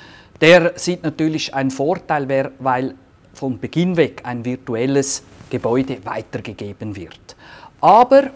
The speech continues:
und das ist, finde ich, nicht unerheblich, auch wenn ein Bauherr so ein Modell nicht wünscht, er bekommt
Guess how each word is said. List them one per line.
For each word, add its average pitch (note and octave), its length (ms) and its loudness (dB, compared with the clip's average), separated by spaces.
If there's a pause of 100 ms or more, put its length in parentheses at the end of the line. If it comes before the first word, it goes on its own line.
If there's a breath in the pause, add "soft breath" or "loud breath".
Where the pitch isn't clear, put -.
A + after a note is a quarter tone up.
und A#2 200 -12
das C#3 140 -8
ist, D3 160 -8
finde C3 260 -4
ich, - 140 -14
nicht D#3+ 400 -8
unerheblich, C3+ 800 -6 (200)
auch B2+ 240 -4
wenn B2 160 -6
ein G#2+ 160 -12
Bauherr A#2+ 540 -6 (120)
so - 160 -10
ein G#2+ 200 -8
Modell G#2+ 360 -8
nicht G3+ 580 -2
wünscht, A2+ 500 -4 (720 soft breath)
er C3 260 -2 (120)
bekommt C#3+ 600 -6